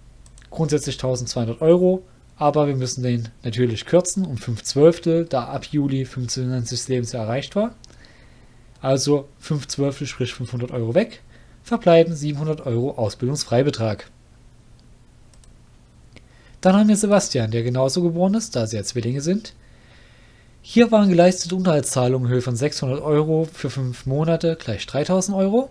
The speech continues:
Der gekürzte Höchstbetrag, den müssen wir ermitteln,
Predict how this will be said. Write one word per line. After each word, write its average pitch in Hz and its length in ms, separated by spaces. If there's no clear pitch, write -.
Der 156 140
gekürzte 151 400
Höchstbetrag, 175 720
den 139 120
müssen 127 160
wir 117 80
ermitteln, 175 440